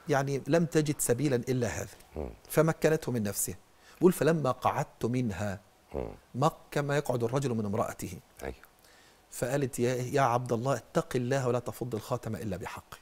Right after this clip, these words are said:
Speaker 2: مم.
Speaker 1: فترتعد كده. فلما ذكرته بالله تذكر. قال: "فقمت عنها".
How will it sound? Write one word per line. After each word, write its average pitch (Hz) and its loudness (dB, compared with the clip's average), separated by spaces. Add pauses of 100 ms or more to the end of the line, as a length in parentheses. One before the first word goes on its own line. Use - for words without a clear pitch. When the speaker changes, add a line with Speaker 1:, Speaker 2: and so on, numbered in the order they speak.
(720)
Speaker 2:
مم. 101 -16 (540)
Speaker 1:
فترتعد 120 -2
كده. - -6 (340)
فلما 160 4
ذكرته 120 -2
بالله 98 -2 (560)
تذكر. - -8 (1200)
قال: 135 4
"فقمت 175 0
عنها". 92 0